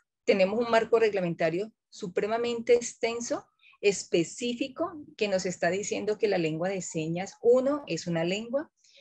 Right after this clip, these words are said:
que la lengua de señas es el elemento de cohesión y de identidad cultural de la comunidad sorda colombiana,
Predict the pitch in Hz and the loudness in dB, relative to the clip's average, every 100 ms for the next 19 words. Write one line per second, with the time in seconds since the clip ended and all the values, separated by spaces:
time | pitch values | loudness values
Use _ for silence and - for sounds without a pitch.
0 | _ _ _ - 202 185 180 196 185 190 | _ _ _ 2 4 4 4 4 4 2
1 | 208 214 180 175 190 - _ - 208 233 | -2 -2 -4 -6 -6 -8 _ -2 4 4
2 | 233 226 220 202 165 160 202 196 - 175 | 4 4 4 2 0 -2 -2 -4 0 0
3 | 151 - 185 185 202 214 208 190 170 - | 0 -2 0 0 0 -4 -2 0 -2 -4
4 | - 175 165 160 165 147 143 190 180 170 | -4 -2 -2 -4 -2 -2 -2 -6 -4 -4
5 | 156 160 - _ _ - 190 175 160 170 | -2 -4 -8 _ _ -4 0 0 -2 -2
6 | 165 160 165 - 202 185 180 - 180 156 | 0 0 -4 -4 -2 -2 -4 -4 -4 -2
7 | 165 165 233 | -2 -4 -6